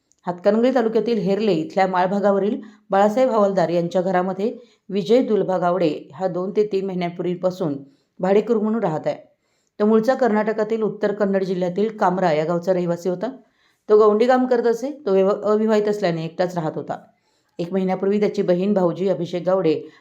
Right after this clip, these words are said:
आणि त्यांची दोन मुलं राहण्यास आली होती. नेहमीप्रमाणे विजय हा दुपारी दोनच्या दरम्यान कामावरून घरी परत आला होता. घरी आल्यानंतर दुपारी तीनच्या दरम्यान त्याचे भाचे सहा वर्षीय वेदांत आणि दहा वर्षीय आदित्य यांना घेऊन हवालदार यांच्या विहिरीमध्ये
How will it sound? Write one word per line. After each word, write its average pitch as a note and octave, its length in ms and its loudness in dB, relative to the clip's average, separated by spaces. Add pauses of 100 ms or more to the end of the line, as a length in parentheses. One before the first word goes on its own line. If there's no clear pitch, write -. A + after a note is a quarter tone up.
(120)
आणि F3 100 -8
त्यांची F#3+ 240 0
दोन F#3+ 220 2
मुलं G#3 200 2
राहण्यास F#3 360 -2
आली F#3 120 -4
होती. G3+ 360 -10 (460)
नेहमीप्रमाणे A#3+ 480 2
विजय G#3+ 240 -2
हा A3+ 120 -2
दुपारी G3 320 -2
दोनच्या F#3+ 320 -2
दरम्यान G3 320 -2
कामावरून F3+ 420 -2
घरी G#3+ 180 0
परत F#3+ 300 0
आला D3 160 -4
होता. D3+ 260 -10 (540)
घरी F#3+ 180 6
आल्यानंतर F#3+ 420 2
दुपारी F3+ 300 -2
तीनच्या F3+ 360 -2
दरम्यान F3+ 280 -2
त्याचे G3 240 -6
भाचे E3+ 340 -4
सहा F3+ 240 -2
वर्षीय E3+ 300 -2
वेदांत F3 480 -2 (560)
आणि G3+ 120 -2
दहा F#3 220 4
वर्षीय G#3+ 340 0
आदित्य F3 420 0
यांना E3 180 -2
घेऊन F#3+ 280 -2
हवालदार F#3 380 -2
यांच्या G3+ 280 -2
विहिरीमध्ये F3 560 -2